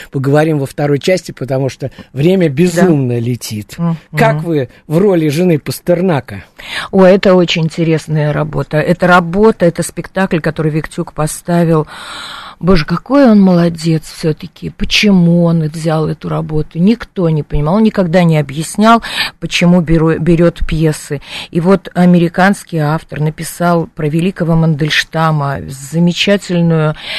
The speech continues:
Speaker 2: фантазию, я бы сказала, о том, как общался в своем воображении, э, Мандельштам с, со Сталиным. Там есть Пастернак, единственный звонок, который как бу-, как будто бы был документальный,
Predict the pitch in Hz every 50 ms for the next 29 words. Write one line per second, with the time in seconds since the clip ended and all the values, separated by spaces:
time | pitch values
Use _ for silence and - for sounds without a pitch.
0 | - - - - - 190 175 180 170 - - 180 160 151 151 135 135 135 135 135
1 | 135 151 135 131 139 135 - - - 131 139 147 143 151 143 143 143 - - 143
2 | 156 - - 170 170 165 156 - - 185 170 170 170 - 151 143 - - - -
3 | 170 165 165 165 156 - - 147 - - - 151 147 147 156 156 165 165 156 139
4 | 151 143 139 139 - 143 143 139 - - 170 185 208 220 220 190 170 156 147 -
5 | - - - - - - - - 151 156 147 143 147 151 156 156 147 143 160 151
6 | 147 - - - 170 170 185 185 175 - - - - - - 165 165 - - -
7 | - - - 170 156 - - - - 165 143 143 143 143 139 143 143 143 143 143
8 | - - 165 143 143 151 147 151 143 143 - - - 143 - - 147 147 160 190
9 | 233 285 302 - - 160 156 156 143 139 151 156 147 - - - 156 151 147 147
10 | 147 139 139 139 156 151 160 160 143 127 - - 135 - - 147 139 135 135 -
11 | - 131 127 139 151 - - - 147 139 139 147 143 - - 139 139 151 139 139
12 | 147 143 143 139 135 139 147 - - 143 151 156 160 156 - 165 143 135 139 139
13 | 139 143 139